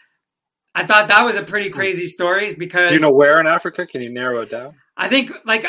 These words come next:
Speaker 1: there must be, there's a lot of dialects in, um, African, I'm, I'm
Speaker 2: Mm-hmm.
Speaker 1: sure, but I'm not really sure what. But, like, I,
Speaker 2: Mm-hmm.
Speaker 1: I just,
Speaker 2: Mm-hmm.
Speaker 1: yeah, heard that out. And one other thing, um, in Jamaica, jamming means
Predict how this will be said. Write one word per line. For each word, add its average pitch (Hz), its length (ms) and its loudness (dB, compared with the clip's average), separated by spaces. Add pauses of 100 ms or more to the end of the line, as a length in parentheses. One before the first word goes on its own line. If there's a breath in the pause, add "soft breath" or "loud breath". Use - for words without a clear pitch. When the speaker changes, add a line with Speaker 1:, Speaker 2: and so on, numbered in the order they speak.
(100)
Speaker 1:
there 214 240 -2
must 226 240 -4
be, 233 160 -8
there's 196 220 -10
a 208 40 -6
lot 226 260 0
of 165 80 -12
dialects 180 500 0
in, 156 120 -8 (240)
um, 156 380 -10
African, 160 720 -12
I'm, 165 100 -10
I'm 156 60 -10
Speaker 2:
Mm-hmm. 139 280 -8 (120)
Speaker 1:
sure, 170 360 -4
but 175 140 0
I'm 180 140 2
not 185 260 -4
really 175 180 -4
sure 160 220 -8
what. 143 260 -6
But, 170 220 -6
like, 170 240 -4 (500)
I, 156 140 -2
Speaker 2:
Mm-hmm. 165 200 -4
Speaker 1:
I 165 100 -6
just, 165 200 -10
Speaker 2:
Mm-hmm. 113 140 -14
Speaker 1:
yeah, 160 260 -4 (140)
heard 185 280 -4
that 175 200 2
out. 175 260 0
And 190 380 -4
one 214 140 -2
other 247 220 2
thing, 208 360 -2 (100)
um, 180 540 2 (220 soft breath)
in 165 160 -10
Jamaica, 208 760 0
jamming 214 540 0
means 208 480 -8